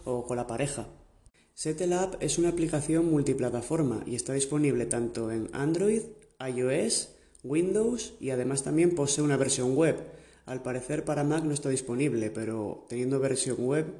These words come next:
¿qué más queremos? Esta aplicación realiza un cálculo entre todos los integrantes del grupo para realizar la menor cantidad de pagos posibles entre los mismos miembros y o transferencias. Bueno,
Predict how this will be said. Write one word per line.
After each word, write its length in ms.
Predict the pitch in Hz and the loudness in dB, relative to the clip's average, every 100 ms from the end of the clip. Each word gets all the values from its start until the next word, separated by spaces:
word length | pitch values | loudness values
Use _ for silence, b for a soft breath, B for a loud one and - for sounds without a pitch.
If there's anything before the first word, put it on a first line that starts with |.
| - - | -14 -8
¿qué 120 | 123 | -4
más 180 | 123 - | -4 -4
queremos? 480 | 110 107 101 - 147 - _ _ _ _ b b b | -4 -6 -8 -12 -20 -20 _ _ _ _ b b b
Esta 220 | 147 - | -12 -8
aplicación 800 | 185 185 170 151 - 170 156 - | -6 -4 -2 0 4 4 4 2
realiza 460 | - 127 135 143 170 | 0 0 2 2 4
un 100 | 160 | 4
cálculo 500 | 165 170 147 147 - | 4 2 4 2 2
entre 280 | 131 127 123 | -2 -2 -4
todos 240 | 139 147 | -2 0
los 180 | 160 151 | 2 2
integrantes 600 | 147 139 135 147 165 143 | 2 2 2 2 2 2
del 140 | 127 | 0
grupo 540 | 123 139 143 123 156 - B B | 0 -2 -2 -6 -8 -14 B B
para 240 | 127 120 120 | -14 -12 -8
realizar 400 | 123 120 143 165 | -8 -6 -4 -2
la 140 | 165 | 2
menor 320 | 135 135 151 | 2 2 2
cantidad 420 | 160 151 139 147 | 2 0 0 0
de 140 | 156 143 | 0 -2
pagos 320 | 135 135 139 | -2 -4 -6
posibles 640 | 135 120 139 147 180 - B B B 131 | -8 -8 -4 -2 -4 -6 B B B -10
entre 420 | 123 123 127 120 | -8 -4 -2 -2
los 180 | 120 117 | -2 -2
mismos 360 | 123 120 120 | -2 -2 0
miembros 600 | 147 185 123 107 101 - - - _ 127 | 2 4 2 0 -4 -10 -18 -20 _ -10
y 160 | 123 | -6
o 240 | 120 117 113 | -4 -4 -4
transferencias. 840 | 120 104 117 147 151 101 98 - b b b b 143 | -4 -4 0 0 0 -4 -10 -16 b b b b -6
Bueno, 260 | 135 113 | -4 -4